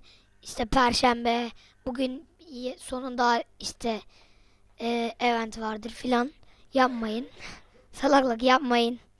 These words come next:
Ben bir de buraya, ha, şuradan. Gidip de bakmayın.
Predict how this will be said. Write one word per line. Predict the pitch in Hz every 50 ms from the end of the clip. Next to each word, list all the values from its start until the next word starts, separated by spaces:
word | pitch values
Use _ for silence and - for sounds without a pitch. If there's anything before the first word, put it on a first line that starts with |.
| _ _ _ _ _ _ _
Ben | 247 233 226 233 233
bir | 226
de | 220 208
buraya, | 220 214 214 226 208
ha, | 202 208 202 196
şuradan. | - - - 220 214 208 254 - _ - - _ _ _ _ _ _ _ _ _ _ _ _ _ _ _ _ _ _ _ _ _ -
Gidip | 247 240 - - -
de | 254 247
bakmayın. | 254 262 254 285 240 233 233 247 269